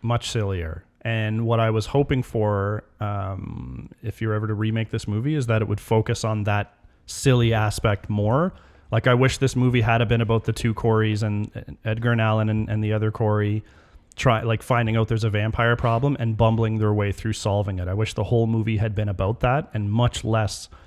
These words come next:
of the Lost Boys except as bad guy characters, 'cause any,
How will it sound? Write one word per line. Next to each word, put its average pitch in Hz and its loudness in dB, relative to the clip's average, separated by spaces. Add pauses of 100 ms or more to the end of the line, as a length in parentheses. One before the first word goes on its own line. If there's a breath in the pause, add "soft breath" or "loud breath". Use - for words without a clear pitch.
(220 loud breath)
of 110 2
the 113 4
Lost 101 2
Boys 110 2
except 110 -4
as 107 0
bad 104 -2
guy 107 0
characters, 110 -2
'cause 120 -2
any, 131 4